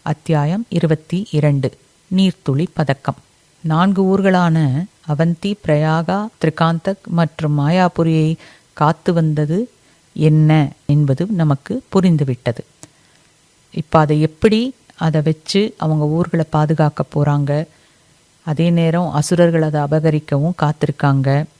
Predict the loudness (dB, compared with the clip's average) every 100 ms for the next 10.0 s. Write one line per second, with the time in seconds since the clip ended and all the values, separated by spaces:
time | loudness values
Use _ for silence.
0 | _ _ _ _ _ _ _ _ -6 0
1 | 2 4 2 2 2 2 0 -2 2 2
2 | 2 0 -2 -6 -4 -2 0 0 -2 _
3 | -10 -4 -2 -2 -4 -6 -4 -2 0 -2
4 | -2 -2 0 -2 -2 -2 0 0 -6 _
5 | _ _ _ -6 -4 -2 -4 -4 -2 0
6 | 0 -2 -6 _ -6 -4 -4 -4 -4 -4
7 | -10 -2 0 2 4 4 2 2 0 -2
8 | -4 -2 -2 -4 -4 -2 2 2 2 2
9 | 0 -2 -4 -6 -6 -8 -4 -2 -2